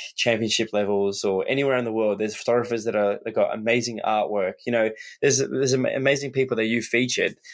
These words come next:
who have gone around the world and did a whole book about football in many places, and they will never get noticed because their work is more art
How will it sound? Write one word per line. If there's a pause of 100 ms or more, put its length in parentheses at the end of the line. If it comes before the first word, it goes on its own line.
(160)
who
have
gone
around
the
world
and
did
a
whole
book (280)
about
football
in
many
places, (400)
and
they
will
never
get
noticed
because
their
work
is
more
art